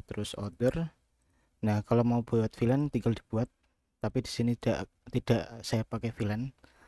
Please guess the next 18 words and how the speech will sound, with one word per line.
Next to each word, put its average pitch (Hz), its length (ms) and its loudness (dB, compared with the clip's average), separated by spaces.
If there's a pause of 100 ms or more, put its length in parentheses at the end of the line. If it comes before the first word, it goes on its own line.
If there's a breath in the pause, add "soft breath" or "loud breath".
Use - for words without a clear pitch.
(160 soft breath)
Setelah 131 240 2
itu 151 100 2 (140)
kita 131 160 2
tinggal 113 400 4
create. - 240 -2 (2000 loud breath)
Nah, 113 80 8
ini 139 160 6
untuk 143 320 2
konfigurasi 131 1120 4 (480)
tanpa 110 400 4
V - 160 -6
lan. 95 240 2 (320)
Nah, 101 240 -2
kalau 160 240 8
mau 170 240 2
V - 80 2
lan 170 240 4
bagaimana? 151 560 4